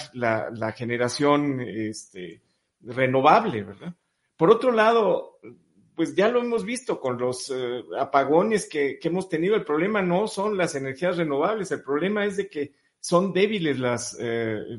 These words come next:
las líneas de transmisión. Eh, esa es una de las cosas. La segunda cosa, co-, respecto a lo que decía Elisa, sí,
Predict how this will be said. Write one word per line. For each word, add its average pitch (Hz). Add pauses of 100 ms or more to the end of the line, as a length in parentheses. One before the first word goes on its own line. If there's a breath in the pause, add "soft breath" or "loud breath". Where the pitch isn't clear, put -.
(380)
las 120
líneas 143
de 127
transmisión. 104 (500)
Eh, 135
esa 170
es 175
una 165
de 143
las 120
cosas. 117
La 156
segunda 226
cosa, 190
co-, -
respecto 120
a 131
lo 131
que 131
decía 135
Elisa, 143 (1160 soft breath)
sí, 220